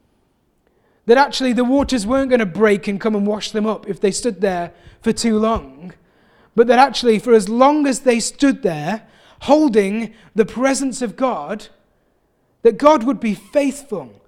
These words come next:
that he would be true to his promise, that he would keep them safe. You see, God went first, but he also stayed there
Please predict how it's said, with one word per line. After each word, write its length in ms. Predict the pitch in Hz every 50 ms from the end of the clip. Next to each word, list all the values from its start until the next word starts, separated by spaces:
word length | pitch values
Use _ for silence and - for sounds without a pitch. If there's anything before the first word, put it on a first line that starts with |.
| _ _ _ _ _ -
that 120 | 240 247
he 180 | 220 226 269 294
would 180 | 277 262 196
be 120 | 170 247 226
true 380 | - - - - 269 311 302 240
to 120 | - 240
his 180 | 220 220 208 -
promise, 640 | - - 247 254 240 190 147 - - - - - - _ _ _ _ -
that 120 | 247 240
he 140 | 220 254 277
would 220 | 262 254 - -
keep 380 | - - - 302 277 - - - _ _ _ _ _ -
them 380 | 196 233 226 220 202 202 196 196 - _ _ _ _
safe. 800 | - - - - - 269 247 226 170 127 - - - - - - _ _ _ _ _ _ _ _ _ _ _ _ _ _ _ _ _ -
You 80 | 214
see, 200 | 220 - - 277
God 300 | 220 170 277 285 285 254
went 260 | 208 262 254 247 190 151
first, 720 | - - 233 233 185 143 - - - - - - - - - _ _ _ _ _ _ _ _ _ _ _ _ _ _ _ _ _ _ _ _ _ _ _ _ -
but 100 | 202 220
he 120 | 226 233
also 300 | 240 262 240 - - 226
stayed 640 | 208 - - - - - 247 240 233 240 226 170 -
there 380 | 180 143 127 117 117 - -